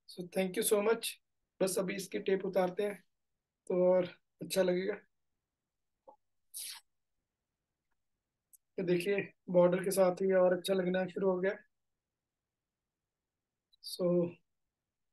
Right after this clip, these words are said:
मिलेंगे फिर next video में, तब तक इसकी practice करते रहिए,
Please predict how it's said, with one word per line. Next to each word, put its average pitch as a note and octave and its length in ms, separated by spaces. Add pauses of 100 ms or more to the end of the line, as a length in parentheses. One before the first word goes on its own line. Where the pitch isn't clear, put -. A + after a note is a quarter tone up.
(1200)
मिलेंगे G3 340
फिर G#3+ 160
next G3+ 280
video G#3 260
में, - 140 (880)
तब F#3 220
तक G3 140
इसकी F#3+ 260
practice F3+ 420
करते F#3 300
रहिए, G3+ 240